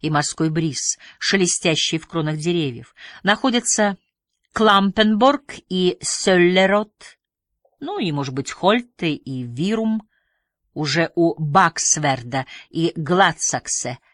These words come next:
начинается спуск, а где-то в глубине находится Глоструб. Над пустынями его скромных одноэтажных коттеджей разносится клаустрофобическое эхо. Глоструб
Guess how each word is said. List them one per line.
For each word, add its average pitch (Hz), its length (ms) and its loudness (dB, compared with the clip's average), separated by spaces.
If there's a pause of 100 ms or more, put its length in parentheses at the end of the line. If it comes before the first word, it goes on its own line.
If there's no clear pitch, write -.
(500)
начинается 226 560 -4
спуск, - 640 -8
а 147 240 0 (800)
где-то 196 340 0
в 185 60 0
глубине 202 320 2
находится 160 680 -2
Глоструб. 214 760 0 (1080)
Над 214 240 2
пустынями 311 560 0
его 247 240 2
скромных 247 560 0
одноэтажных 202 580 0
коттеджей 214 580 -4 (260)
разносится 233 720 0 (260)
клаустрофобическое 190 1400 -2
эхо. 139 440 -12 (880)
Глоструб 277 800 0